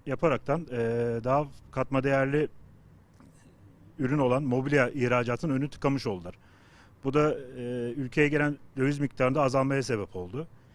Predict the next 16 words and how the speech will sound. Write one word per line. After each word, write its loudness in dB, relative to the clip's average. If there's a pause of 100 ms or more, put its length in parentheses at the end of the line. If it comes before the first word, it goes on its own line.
(360)
Ve -6
iç -8
piyasadaki 0
imalatçıların 0
önünü 0
tıkadı. -6 (400)
Yani -2 (560)
buna 0
da 2 (160)
büyük -4
Türkiye'nin 0
mobilya 0
şehirleri 0
olan 0
İnegöl, -2
Ankara 0